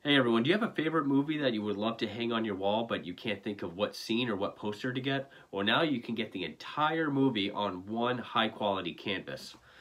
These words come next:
With a movie palette dot com, you can get every scene from your favorite movie, or more specifically,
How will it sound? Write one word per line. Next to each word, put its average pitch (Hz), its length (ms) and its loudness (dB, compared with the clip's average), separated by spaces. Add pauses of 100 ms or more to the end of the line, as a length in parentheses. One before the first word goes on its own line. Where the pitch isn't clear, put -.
(240)
With 117 200 2 (1000)
a - 80 0
movie 151 220 2
palette 143 320 -2
dot - 180 -2
com, 143 420 -2 (220)
you 117 100 -2
can 127 140 -2
get 104 200 -2
every 151 360 0
scene 147 340 0
from 104 180 -4
your 123 140 0
favorite 127 400 -2
movie, 104 420 0 (280)
or 98 320 2 (500)
more 104 180 0
specifically, 104 760 -6